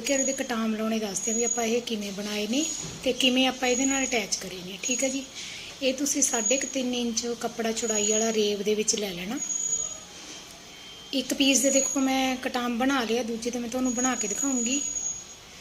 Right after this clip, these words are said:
ਇਹ ਦੇਖੋ ਜੀ, ਇਸ ਤਰ੍ਹਾਂ ਤੁਸੀਂ ਜਿਵੇਂ ਕਿ ਆਪਾਂ ਬੈਕ ਵਾਲੇ ਗਲੇ ਦੀ ਰੇਵ ਲਈ ਕਟਿੰਗ ਕਰਕੇ ਲਗਾਉਂਦੇ ਆ, ਇਹ ਤੁਸੀਂ ਸਾਢੇ ਕੁ ਤਿੰਨ, ਪੌਣੇ ਕੁ ਚਾਰ ਇੰਚ ਦੀ ਤੁਸੀਂ ਲੈ ਲੈਣਾ,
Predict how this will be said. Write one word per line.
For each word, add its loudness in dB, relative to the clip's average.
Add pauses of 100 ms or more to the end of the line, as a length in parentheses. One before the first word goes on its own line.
(260)
ਇਹ 6
ਦੇਖੋ 4
ਜੀ, 4
ਇਸ 4
ਤਰ੍ਹਾਂ -2
ਤੁਸੀਂ 0
ਜਿਵੇਂ 0
ਕਿ 2
ਆਪਾਂ -2 (420)
ਬੈਕ 2
ਵਾਲੇ 2
ਗਲੇ 4
ਦੀ 0
ਰੇਵ 4
ਲਈ 0
ਕਟਿੰਗ 0
ਕਰਕੇ -2
ਲਗਾਉਂਦੇ -4
ਆ, -8 (480)
ਇਹ 4
ਤੁਸੀਂ 4 (180)
ਸਾਢੇ 0
ਕੁ -2
ਤਿੰਨ, 0
ਪੌਣੇ 0
ਕੁ -4
ਚਾਰ 2
ਇੰਚ 2
ਦੀ -2
ਤੁਸੀਂ 0
ਲੈ -2
ਲੈਣਾ, -4